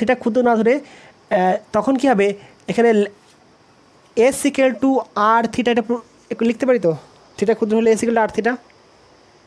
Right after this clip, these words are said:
তাহলে S equal to যদি R theta হয়, এখানে S এর জায়গায় কী আসছে? del L আসছে। আর, আর theta বলতে কত হবে? D theta। হবে কি হবে না? হবে তো না হবে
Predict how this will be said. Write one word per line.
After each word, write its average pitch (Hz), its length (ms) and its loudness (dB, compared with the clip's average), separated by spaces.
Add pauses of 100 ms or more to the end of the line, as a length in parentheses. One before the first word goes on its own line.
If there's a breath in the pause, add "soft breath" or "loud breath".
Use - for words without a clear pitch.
(720 loud breath)
তাহলে 202 240 2
S 226 80 -8
equal 254 160 -2
to 269 60 2
যদি 262 100 2 (100)
R 233 80 -10
theta 240 180 0
হয়, 208 100 2
এখানে 220 140 2 (100)
S - 60 0
এর 254 80 0
জায়গায় 262 220 4
কী 277 60 0 (100)
আসছে? - 220 -2 (640 loud breath)
del 240 180 4 (100)
L 214 120 4
আসছে। 170 300 -4 (680 loud breath)
আর, 247 120 0 (100)
আর 214 140 -6
theta 214 260 0
বলতে 208 140 -2 (100)
কত 214 160 -2
হবে? 240 140 2 (680)
D - 20 -2 (140)
theta। 214 200 -4 (2500)
হবে 214 160 0
কি 226 100 -2
হবে 208 160 4
না? 151 60 -2 (1700)
হবে 208 160 0
তো 254 60 0
না 262 80 2
হবে 254 100 2